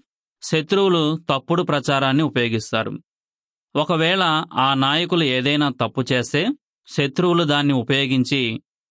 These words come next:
"మీ నాయకులు మిమ్మల్ని మోసం చేస్తారు,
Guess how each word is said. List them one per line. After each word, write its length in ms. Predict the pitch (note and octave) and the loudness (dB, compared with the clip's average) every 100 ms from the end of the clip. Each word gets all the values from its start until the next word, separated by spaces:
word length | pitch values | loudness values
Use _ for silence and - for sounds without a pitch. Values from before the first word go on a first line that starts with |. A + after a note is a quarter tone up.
| - | -4
"మీ 220 | B2 E3 | 0 0
నాయకులు 640 | F3 D#3+ F3+ F3+ E3+ D3 D#3 | 0 0 0 0 0 2 2
మిమ్మల్ని 400 | C3 B2+ C3 B2 | 2 2 2 2
మోసం 380 | A2+ B2 B2+ D#3 | 2 2 0 0
చేస్తారు, 500 | C#3 A#2+ A#2+ A2 | 0 -2 -2 -4